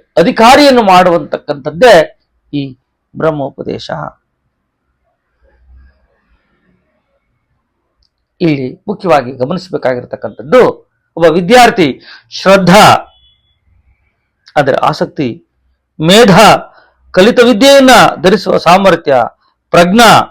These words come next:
ಕಲಿತ ವಿದ್ಯೆಯನ್ನ ಭೂತ, ಭವಿ-, ಭವಿಷ್, ವರ್ತಮಾನ ತ್ರಿಕಾಲಗಳಲ್ಲಿ ಹೇಗೆ ಅದನ್ನ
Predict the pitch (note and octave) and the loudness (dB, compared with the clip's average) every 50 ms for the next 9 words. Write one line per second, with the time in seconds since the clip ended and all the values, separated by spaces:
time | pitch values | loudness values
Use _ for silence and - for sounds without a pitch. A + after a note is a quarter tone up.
0 | _ _ _ _ _ _ _ _ _ _ _ _ - E3+ F3 G3+ G#3+ G#3+ - D#3+ | _ _ _ _ _ _ _ _ _ _ _ _ -2 0 0 2 0 0 0 0
1 | D3+ G#3 G#3+ G#3+ D4 C#4+ B3+ B3 A3 A#3+ C4+ C4+ G#3 F3 G3+ C4+ C#4 C4 - - | 0 0 0 2 2 4 4 4 4 4 4 4 4 4 4 2 2 0 -4 -10
2 | - - _ _ _ - D3+ D3 B2+ B2 F#3 A#3 - - F#3+ E3+ D#3+ D#3 D3+ D#3 | -20 -20 _ _ _ -6 -6 -6 -2 -2 -2 -2 2 2 2 4 4 4 2 0
3 | - - B2+ C3 F3 F3+ G#3 G3+ F#3 - - _ _ - B2 D#3 F#3 G#3+ G3+ - | -2 -4 -2 0 0 2 0 -2 -2 -4 -10 _ _ -2 0 0 2 0 -2 -4
4 | - - - _ _ _ _ _ - A2+ C3 E3+ - - - D3+ C#3 C#3 C3+ C3 | -6 -12 -20 _ _ _ _ _ -8 -4 -2 -2 -2 -2 -4 -6 -4 -6 -6 -6
5 | B2 A#2 - D#3+ E3 - A3 A#3+ C#4 D4 C#4 B3 A3+ G3+ F#3 F3+ E3 D#3 C#3 - | -8 -8 -8 -8 -4 0 2 4 4 4 4 4 4 4 4 4 2 0 0 -2
6 | - _ _ _ _ _ - C#3+ D#3 G3+ B3 C#4 C#4 A#3+ A#3+ G#3+ F3 - - D3+ | -6 _ _ _ _ _ -2 2 4 4 4 4 4 4 4 2 2 2 0 -2
7 | D3 C#3+ C#3 D#3+ | -6 -8 -8 -6